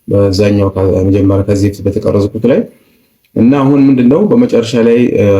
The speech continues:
እንደ ማጠቃለያ ሐሳብ ለማቅረብ ፈልገው፣ እ፣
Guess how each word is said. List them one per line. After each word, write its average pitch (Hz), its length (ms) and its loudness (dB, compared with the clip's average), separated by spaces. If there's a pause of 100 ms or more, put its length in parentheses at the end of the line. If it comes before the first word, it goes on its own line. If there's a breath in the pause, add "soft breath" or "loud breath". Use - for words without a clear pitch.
(120)
እንደ 107 260 0
ማጠቃለያ 113 540 0
ሐሳብ 107 240 0
ለማቅረብ 107 420 0
ፈልገው፣ 117 380 0 (800 soft breath)
እ፣ 107 60 -2